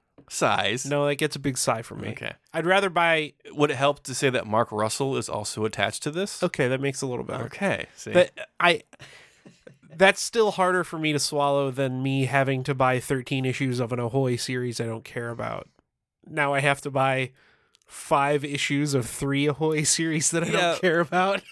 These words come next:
Speaker 1: But you already buy thirteen series of a D C thing that you don't care about either.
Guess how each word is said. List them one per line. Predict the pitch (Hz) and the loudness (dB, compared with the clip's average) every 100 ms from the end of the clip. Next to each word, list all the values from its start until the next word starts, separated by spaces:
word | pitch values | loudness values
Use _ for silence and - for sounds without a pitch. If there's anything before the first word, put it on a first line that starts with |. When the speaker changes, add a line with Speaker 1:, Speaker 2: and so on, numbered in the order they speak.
| - | -2
Speaker 1:
But | 180 190 - | 2 2 2
you | 208 | 0
already | 196 175 | 2 2
buy | 139 160 180 | 2 2 2
thirteen | 139 - 151 - 147 | -2 -2 -2 0 -2
series | 135 - 160 131 | 0 2 2 2
of | |
a | 117 | -2
D | 98 - 139 143 | -4 -4 -2 0
C | - 127 156 156 | 0 0 0 0
thing | - - 110 104 120 | -4 -4 -2 0 2
that | 107 104 | 0 -2
you | 107 | -4
don't | 101 104 | -4 -2
care | 101 | -2
about | 98 104 | 0 0
either. | 120 123 110 131 | 0 -2 -4 -8